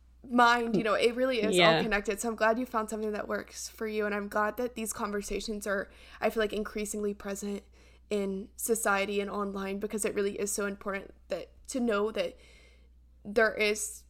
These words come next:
Speaker 1: answers and advice and supplements and all that good stuff to be had, and really just leading you to the best version of yourself.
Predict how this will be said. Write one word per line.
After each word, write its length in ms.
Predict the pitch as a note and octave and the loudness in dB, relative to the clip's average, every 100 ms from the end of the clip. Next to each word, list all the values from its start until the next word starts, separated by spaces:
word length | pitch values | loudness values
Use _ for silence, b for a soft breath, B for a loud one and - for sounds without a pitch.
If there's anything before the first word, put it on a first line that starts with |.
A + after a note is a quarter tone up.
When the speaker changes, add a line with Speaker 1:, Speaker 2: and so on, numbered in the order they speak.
| - | -6
Speaker 1:
answers 480 | G#3+ G#3 G3+ G#3 G3+ | -2 -2 0 -2 0
and 80 | G#3 | 0
advice 640 | G3 G#3 G#3+ G3 G3 - - | 0 0 2 2 0 -4 -6
and 340 | F#3 F#3+ F#3+ | -6 -8 -10
supplements 720 | - - G3 F#3 F#3+ - - | -6 -4 -4 -4 -6 -6 -4
and 240 | G#3 F#3+ F#3+ | 0 0 0
all 200 | - G#3+ | 4 4
that 220 | A3 G3+ | 6 2
good 180 | - G3 | 0 -6
stuff 340 | - G#3+ F#3+ - | -4 -2 -4 -4
to 120 | A3+ | -8
be 140 | G3+ | -6
had, 360 | G#3 G#3+ G3 G3+ | -8 -4 -4 -4
and 240 | - G#3 | -6 -6
really 220 | G3+ G3 G3 | -2 -2 -2
just 220 | G3+ - | -6 -6
leading 240 | F#3 G3+ | -4 -4
you 180 | F#3+ G3 - - - | -4 -6 -10 -20 -10
to 340 | G#3+ G3+ G3+ b b b | -6 -6 -8 b b b
the 80 | - | 0
best 280 | A3+ G#3 G#3+ | 2 2 0
version 240 | - A3+ | -4 -2
of 80 | A#3 | -2
yourself. 460 | A3+ G#3+ G#3 G3 | -2 -6 -4 -6